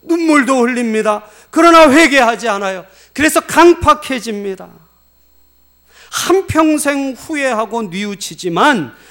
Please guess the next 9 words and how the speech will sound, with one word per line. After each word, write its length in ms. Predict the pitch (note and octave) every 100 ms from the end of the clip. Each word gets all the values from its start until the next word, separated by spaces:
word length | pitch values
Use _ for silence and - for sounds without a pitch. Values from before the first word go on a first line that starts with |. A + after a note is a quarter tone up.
| - -
죽는 540 | G#3+ C#4 D#4+ E4+ D#4 C#4+
순간까지 1000 | B3+ B3+ A3+ G3+ F3+ E3 D#3 F3+ F3 E3+
회개하지 580 | D4 F4 F4+ A3+ G#3 G#3+
않고 580 | F3+ E3 - F#3 E3+ - _ _ _
죽는 400 | - C#3 D3 D#3+
사람이 460 | D#3 C#3 C#3 C#3 C3
수도 480 | - - C#4+ D4 A#3+
없다는 360 | - F#3+ F3
것입니다. 460 | E3+ C3+ - _